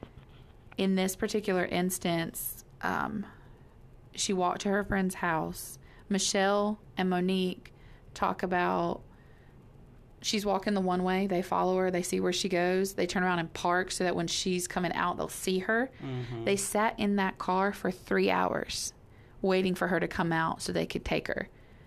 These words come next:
Speaker 1: Their baby, their young baby that was only a few months old, is in the car
Speaker 2: Great.
Speaker 1: this whole time. So he's crying, he's upset, he's hungry.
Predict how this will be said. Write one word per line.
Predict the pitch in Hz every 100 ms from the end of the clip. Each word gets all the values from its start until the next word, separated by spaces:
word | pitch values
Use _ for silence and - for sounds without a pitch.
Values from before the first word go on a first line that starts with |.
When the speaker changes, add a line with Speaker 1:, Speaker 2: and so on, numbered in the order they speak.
| - - - - - - - - - 202
Speaker 1:
Their | 202
baby, | 190 180 196 185 180 185 190
their | 175
young | 170 175 180 190
baby | 190 190 180
that | 175
was | 170
only | 180 190 190
a |
few | 185 202
months | 190 180 185
old, | 190 185 170 170 - - - -
is | 185 175 180 -
in | 185 185 180 180 185 - - - - - - - - - - - - - - - - - - - -
the | -
car | - 170 - - - - - -
Speaker 2:
Great. | 135 170 156 - - - - - - -
Speaker 1:
this | 190
whole | - 185
time. | 185 175 -
So | 196 180
he's | 185 214 202
crying, | - 247 214 175 180 190
he's | 180
upset, | 196 196 190 180 175
he's | 180 -
hungry. | 180 175 170 170